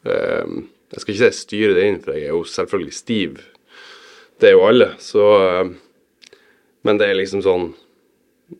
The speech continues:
jeg, jeg ga litt gass for å liksom få, få en god posisjon inn der, og,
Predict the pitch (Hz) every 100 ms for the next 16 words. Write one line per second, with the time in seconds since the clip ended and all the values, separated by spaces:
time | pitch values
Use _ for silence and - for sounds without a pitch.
0 | _ 95 50 85 - _ - - 92 98
1 | 101 104 95 90 104 - - 95 90 87
2 | - 92 85 80 _ _ _ _ _ _
3 | _ _ _ _ _ _ _ _ _ _
4 | _ - 98 98 98 98 95 95 104 95
5 | 85 85 _ _ _ _ _ - - 101
6 | 92 95 90 80 78 80 -